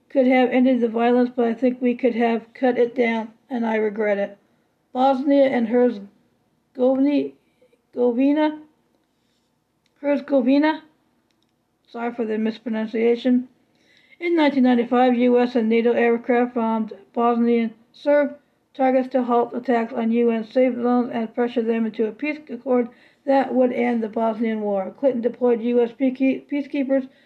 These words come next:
to Bosnia in late nineteen ninety-five to uphold the subsequent Dayton Agreement.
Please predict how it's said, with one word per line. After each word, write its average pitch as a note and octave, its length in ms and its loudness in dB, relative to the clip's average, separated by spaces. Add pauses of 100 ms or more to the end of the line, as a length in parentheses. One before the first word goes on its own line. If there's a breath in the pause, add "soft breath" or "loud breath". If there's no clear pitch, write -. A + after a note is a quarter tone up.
(220 soft breath)
to E4+ 140 -2
Bosnia C4 340 2
in B3+ 140 2
late A#3+ 200 2
nineteen A3+ 320 -4
ninety-five B3+ 420 0
to B3+ 120 2
uphold A#3+ 380 0
the A3 120 -2
subsequent B3+ 480 0
Dayton A#3+ 320 0
Agreement. G#3 500 -6